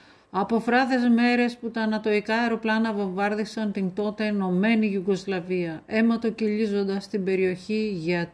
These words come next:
τρεις μήνες. Ο τέος πράκτορας της C I A, Ρόμπερτ Μπέαρ,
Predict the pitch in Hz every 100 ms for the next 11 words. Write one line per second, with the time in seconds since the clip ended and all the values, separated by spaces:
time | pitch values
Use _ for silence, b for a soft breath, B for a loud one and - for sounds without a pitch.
0 | - 226 240 - 196 202 196 170 156 151
1 | 151 _ B B B B B B B -
2 | 151 214 220 220 233 233 220 208 196 185
3 | - 151 226 226 196 190 214 208 180 170
4 | 190 220 185 165 - 165 220 180 160